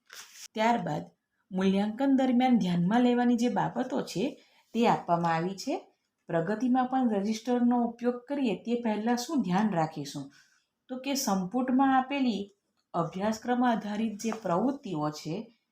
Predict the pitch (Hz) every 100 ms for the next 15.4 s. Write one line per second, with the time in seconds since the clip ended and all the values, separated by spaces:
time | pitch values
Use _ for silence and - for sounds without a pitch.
0 | _ _ - 254 220 180 180 220 269 277
1 | 285 294 202 147 - - _ _ _ _
2 | _ _ 190 196 233 233 285 285 185 175
3 | 170 262 302 294 285 277 247 247 220 214
4 | 180 - 233 202 277 254 233 233 233 226
5 | 240 233 240 254 262 339 277 156 151 _
6 | _ _ _ _ 233 294 294 277 214 185
7 | 240 233 202 196 254 349 214 208 226 359
8 | - 196 165 - 147 - 143 - 135 -
9 | _ _ _ _ _ _ _ _ _ _
10 | - 202 226 254 269 269 269 - - 240
11 | 247 247 233 269 233 165 147 - _ _
12 | _ _ 208 220 214 196 202 247 240 240
13 | 233 240 233 233 240 233 175 - 220 220
14 | 220 214 208 208 202 214 185 170 180 208
15 | 226 254 254 175